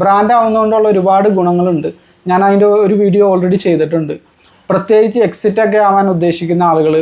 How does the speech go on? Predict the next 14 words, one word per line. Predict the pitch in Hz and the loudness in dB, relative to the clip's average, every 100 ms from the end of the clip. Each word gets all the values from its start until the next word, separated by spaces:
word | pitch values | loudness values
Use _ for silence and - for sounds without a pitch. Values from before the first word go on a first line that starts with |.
| 160 - - - - | -4 -16 -20 -20 -6
പലരും | 180 175 180 185 | 0 0 0 0
ബ്രാൻഡെല്ലാം | 175 175 185 190 190 | 0 0 0 0 0
ബിൽഡ് | 180 175 180 | 0 0 0
ചെയ്തിട്ട് | 170 160 170 - _ - 180 | 0 0 -4 -6 _ -8 -2
മറിച്ച് | 175 170 - | -2 -2 -2
വിൽക്കുന്ന | 185 175 165 185 185 190 - _ _ - | 0 0 0 -2 0 -2 -6 _ _ -4
രീതിയുണ്ട്. | 170 175 170 165 | 0 2 2 0
എക്സിറ്റിംഗ് | 151 156 185 170 190 | -2 -2 -4 -2 0
എന്നാണ് | 196 185 | 2 2
അതിന് | 180 170 | 2 2
പറയുന്നത്, | 156 156 | 0 -2
നമുക്കറിയാവുന്ന | 156 156 170 165 165 175 165 | -2 -2 0 2 2 0 0
കാര്യമാണ്. | 151 143 - _ _ _ _ _ 214 | -2 -4 -10 _ _ _ _ _ 0
അങ്ങനെ | 233 254 | 2 2